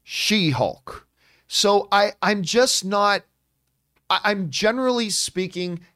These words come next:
and generally that means there are exceptions. There are exceptions, not some, I'm not some,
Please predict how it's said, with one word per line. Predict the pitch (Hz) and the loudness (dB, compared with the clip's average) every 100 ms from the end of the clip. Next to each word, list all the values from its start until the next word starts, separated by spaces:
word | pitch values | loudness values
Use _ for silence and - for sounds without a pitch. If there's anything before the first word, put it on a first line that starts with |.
| - | -6
and | 147 147 | -4 -2
generally | 139 285 262 185 165 | 2 4 4 4 4
that | 165 | 2
means | 185 202 220 | 0 -2 -2
there | 208 | 0
are | 254 | 0
exceptions. | - 220 - 220 220 | 0 -2 -2 -6 -6
There | - 135 | 0 2
are | 175 | 2
exceptions, | - 180 165 139 | 0 -2 -2 -6
not | 151 175 | -2 -2
some, | - 175 - - - | -2 -4 -6 -16 -4
I'm | 277 | 0
not | 370 254 - | 2 2 2
some, | 208 185 | 2 2